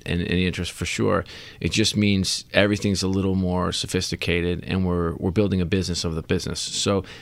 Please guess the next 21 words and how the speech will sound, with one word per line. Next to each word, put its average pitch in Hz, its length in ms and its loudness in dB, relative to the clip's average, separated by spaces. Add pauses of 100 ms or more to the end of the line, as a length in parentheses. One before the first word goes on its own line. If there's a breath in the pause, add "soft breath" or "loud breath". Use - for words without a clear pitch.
(140 loud breath)
as 117 260 6
the 104 300 4
valuations 104 580 4
continue 101 300 2
to 98 80 2
rise 95 400 4
and, 92 240 0 (320 loud breath)
and 92 100 2
some 107 220 4
of 101 40 4
the, 98 300 4 (540)
um, 87 560 0 (160)
some 113 160 4
of 104 40 4
the 95 300 4
owners 110 340 4
train, - 600 0
uh, 92 240 2 (480)
turnover 104 440 6
and 98 120 2
changeover, 98 640 2